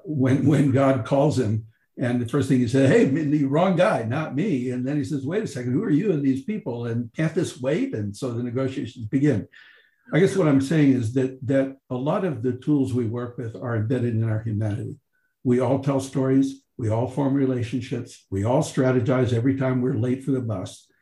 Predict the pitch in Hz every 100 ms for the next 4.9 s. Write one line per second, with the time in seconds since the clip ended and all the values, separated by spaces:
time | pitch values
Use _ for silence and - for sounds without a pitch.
0 | _ _ _ 127 113 110 - 131 120 123
1 | 131 160 - 143 135 107 113 113 113 110
2 | - _ _ _ _ - 120 113 107 127
3 | 131 139 180 196 - 185 175 - 180 180
4 | 120 92 107 127 110 120 95 90